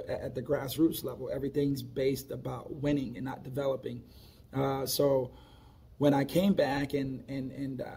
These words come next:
I said, "You know what, I wanna, you know, get involved in your younger generation and what needs to be changed," just from seeing what I was seeing, I was like, "The one thing I see right now is coaches are already teaching kids at U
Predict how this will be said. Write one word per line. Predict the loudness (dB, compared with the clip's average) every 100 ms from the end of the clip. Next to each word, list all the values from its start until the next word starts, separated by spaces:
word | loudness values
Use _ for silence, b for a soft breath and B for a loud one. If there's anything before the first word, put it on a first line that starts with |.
| -10
I |
said, | -6 -4 -4
"You | -2
know | 0 2
what, | 4 2
I | 0
wanna, | -2 -2 -4
you | -4 -4
know, | 2
get | 4
involved | 4 2 0 0
in | -2
your | -2
younger | -4 -2 -2 -2
generation | -2 0 2 2 -2
and | -4 -2
what | -2 0
needs | 2 2 0
to |
be | -4 -4
changed," | -2 2 2 2
just | -2 -4
from | -8
seeing | -4 0 0 0
what | -2 -4
I |
was | -4 -4
seeing, | 0 0 2 -2
I | -4
was | -6
like, | -4 -4 -4
"The | -2
one | -2
thing | 0 -2 -2
I | -4
see | -2 -2
right | 0
now | 0 -2 -2
is | -4 -6
coaches | 2 2 4 0
are | -2 -2
already | -2 -2 -4
teaching | -4 -4 -4 -4 -2
kids | 4 8 8 4 -2 -12 B B B B -20 -4
at | 2 2 2
U | 0 4 8 8 6